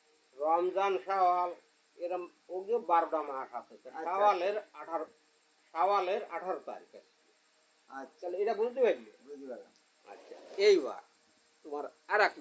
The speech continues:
Speaker 1: জায়গা, মানে এই রবিবার চতুর্থী তিথি। তো আজকে চতুর্থী। আচ্ছা।
Speaker 2: পূর্ণিমার চার দিন পর চতুর্থী নাকি?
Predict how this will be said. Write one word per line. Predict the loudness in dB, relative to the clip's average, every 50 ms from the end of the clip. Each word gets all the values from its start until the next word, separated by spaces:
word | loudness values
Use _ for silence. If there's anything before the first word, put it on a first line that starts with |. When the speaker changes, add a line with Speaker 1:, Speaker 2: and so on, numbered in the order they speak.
| -6 -4
Speaker 1:
জায়গা, | -4 -4 -4 -10 _ _ _ -6
মানে | -4 0 2 6
এই | 6 6 4 4 0 -10 _ _ _ _ _ _ _ _ _ _ _ _ _ _ _ _ _ _ _ _ _ _ _ _ _ _ _ _ _ _ _ 0
রবিবার | 8 10 10 12 10 10 12 12 12 12 12
চতুর্থী | 10 8 6 6 6 6 2 0 0 -2 -2 -6 -2 6 8 8 8 8 4 -2 _ _ _ _ _
তিথি। | -2 0 0 2 4 4 2 2 0 -6 _ _ _ _ _ _ _ _ _ _ _ _ _ _ _ _ _ _ _ _ _ _ _ _ _ _ _ _ _ -14
তো | -14 -14 _ _ _ _ _ _ _ 0
আজকে | 0 0 2 2 0 0
চতুর্থী। | 2 0 0 0 2 0 0 0 -2 _ -20 -20 -20 -20 _ _ _ _ _ _ _ _ _ _ _ _ _ _ _ _ _ _ _ _
আচ্ছা। | -4 -4 -4 -2 -4 -4 -4
Speaker 2:
পূর্ণিমার | -2 -4 -4 -4 -2 0 0 0 0 -2 -6 -14 _ _ _ _ _ _ _ _ -2
চার | -2 -2 -2 -2 -6
দিন | -8 -8 -8 -10 -14 -8 0
পর | 4 4 4 4 2 -4 -10 -14 _ _ _ _
চতুর্থী | -14 -12 -12 -14 -18 _ _ -18 -16
নাকি? | -14 -14 -16 -16 -20